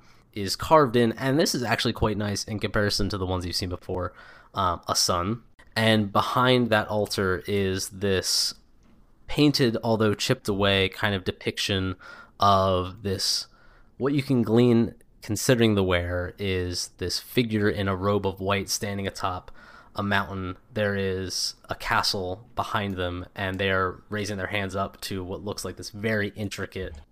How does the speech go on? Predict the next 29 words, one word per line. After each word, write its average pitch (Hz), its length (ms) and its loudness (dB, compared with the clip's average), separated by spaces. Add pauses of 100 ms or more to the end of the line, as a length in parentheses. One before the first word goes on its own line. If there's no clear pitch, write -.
sun 117 600 4
and 101 220 -4
cloud 95 640 0
design, 95 440 -2
like, 92 120 -6
rays 104 640 -2
go 101 220 -4
up 107 320 -8
into 110 240 -8
the 95 120 -10
ceiling. 95 520 -6 (240)
In 110 140 0
front 156 260 6
of 107 80 0
that 101 320 6
is 101 360 0
a 110 120 0
long 98 920 4 (340)
knotted 98 400 2
rope 90 440 -4 (380)
that 95 220 -4
would 92 180 -8
go 90 260 2
up 87 200 -8
to - 100 -10
the 92 100 -6
bell 85 460 -4
in 92 160 -6
the, 85 140 -6